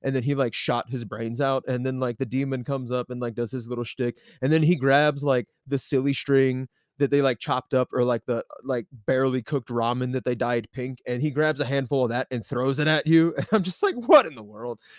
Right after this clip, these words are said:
And then you look over, and then they have a mock hanging where this kid just hangs himself and then starts dangling, by which point, I do remember this strictly, "Freak on a Leash by Korn" starts playing. <laughs>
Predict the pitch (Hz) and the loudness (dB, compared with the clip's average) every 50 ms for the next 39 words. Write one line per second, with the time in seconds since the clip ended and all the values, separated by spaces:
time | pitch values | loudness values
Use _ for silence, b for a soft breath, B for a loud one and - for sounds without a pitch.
0 | B B B 170 196 277 277 247 208 190 165 - 156 151 135 151 151 - 143 143 | B B B 0 0 2 0 0 0 0 0 2 0 2 2 2 0 0 0 0
1 | 151 156 156 156 156 143 170 165 147 123 113 120 120 123 120 131 - - - 131 | 0 0 0 0 0 2 2 0 0 -2 -2 -2 0 0 0 -2 -4 -8 -12 -10
2 | 120 117 120 123 127 127 127 127 127 127 123 127 127 - - - 127 117 123 120 | -8 -6 -6 -6 -6 -8 -8 -8 -6 -4 -4 -4 -4 -4 -4 -6 -6 -4 -6 -10
3 | - - 120 120 127 113 - 123 117 - - 120 117 117 - - 110 113 113 110 | -10 -8 -6 -6 -6 -6 -6 -8 -8 -6 -4 -4 -4 -4 -6 -8 -10 -10 -10 -8
4 | - - 113 110 - - 113 117 117 120 120 113 B B B B B B - 170 | -6 -6 -6 -6 -6 -6 -6 -4 -4 -4 -6 -6 B B B B B B 4 6
5 | 180 185 226 220 - - - 165 143 139 156 - _ b b b b 143 147 135 | 8 10 8 8 6 4 0 2 2 2 0 -2 _ b b b b 0 0 0
6 | 135 190 208 196 165 160 180 180 156 139 143 160 160 - - - - 147 165 156 | 0 0 0 0 0 2 2 0 0 0 -4 -4 -4 -6 -8 -6 -2 -2 -2 -2
7 | - 113 107 107 117 _ _ _ _ _ _ _ _ _ _ - 156 185 208 202 | -2 -6 -8 -8 -8 _ _ _ _ _ _ _ _ _ _ -2 0 2 2 4
8 | - 190 180 170 156 151 165 165 143 - - 139 123 117 - - - 156 151 143 | 4 4 4 4 4 2 0 -2 -2 -2 -2 -2 -2 -2 -4 -4 -4 -2 -2 -2
9 | 123 - - 113 104 101 - - _ - 98 85 80 73 - - _ _ - 117 | -4 -6 -8 -8 -8 -8 -10 -16 _ -18 -18 -16 -18 -20 -20 -20 _ _ -20 -20